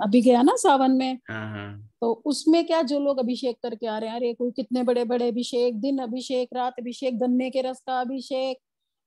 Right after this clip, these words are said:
Speaker 1: और दूध का अभिषेक और पता नहीं जाने क्या-क्या करते हैं लोग
Speaker 2: फ्रूट
Speaker 1: ना इन
Speaker 2: जूस का
Speaker 1: चालीस
Speaker 2: अभिषेक,
Speaker 1: दिनों में,
Speaker 2: फ्रूट जूस
Speaker 1: बहुत,
Speaker 2: का।
Speaker 1: बहुत चलते हैं।
Speaker 2: हाँ।
Speaker 1: पर उन्हें ये नहीं पता कि अगर आप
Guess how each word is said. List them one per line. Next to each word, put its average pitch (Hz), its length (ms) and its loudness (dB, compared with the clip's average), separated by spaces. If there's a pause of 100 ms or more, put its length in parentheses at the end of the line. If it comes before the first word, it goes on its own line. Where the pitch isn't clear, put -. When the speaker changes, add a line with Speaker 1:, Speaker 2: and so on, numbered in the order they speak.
Speaker 1:
और 247 240 -2
दूध 269 300 -4
का 277 140 0
अभिषेक 285 360 -4
और 302 80 -2
पता 302 200 -4
नहीं 302 120 -4
जाने 262 300 -6
क्या-क्या 254 360 -6
करते 226 320 -8
हैं 220 160 -6
लोग - 20 -8
Speaker 2:
फ्रूट 226 240 0
Speaker 1:
ना 277 60 0
इन 311 80 4
Speaker 2:
जूस 285 100 2
का 302 60 2
Speaker 1:
चालीस 240 200 4
Speaker 2:
अभिषेक, 233 140 2
Speaker 1:
दिनों 233 140 0
में, 233 140 -4
Speaker 2:
फ्रूट 208 200 -2
जूस 277 140 2
Speaker 1:
बहुत, 254 180 0
Speaker 2:
का। - 60 -6
Speaker 1:
बहुत 247 260 -2
चलते 226 200 -4
हैं। 190 100 -4
Speaker 2:
हाँ। - 200 -10 (260)
Speaker 1:
पर 277 120 0
उन्हें 277 200 0
ये 254 240 -2
नहीं 254 220 -6
पता 240 380 -6
कि 285 180 -4
अगर 254 420 -4
आप 247 240 -4